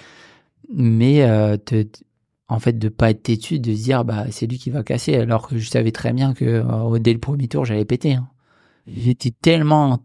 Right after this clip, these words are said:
têtu et hargneux de me dire, non, c'est mort, c'est ça que je veux, bah, que, euh,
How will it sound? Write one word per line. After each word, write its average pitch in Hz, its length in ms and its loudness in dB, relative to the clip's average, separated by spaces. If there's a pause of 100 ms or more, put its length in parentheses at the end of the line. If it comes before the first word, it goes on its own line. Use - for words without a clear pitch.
(100)
têtu 143 480 4
et 120 100 4
hargneux 131 500 -2
de 117 120 -8
me 113 120 -8
dire, 117 320 -10 (300)
non, 139 280 0
c'est 127 180 -2
mort, 127 260 2
c'est 131 140 -6
ça 123 180 2
que 117 80 2
je 113 80 2
veux, 120 300 0 (920)
bah, 143 280 -4
que, - 120 -8
euh, 110 480 -4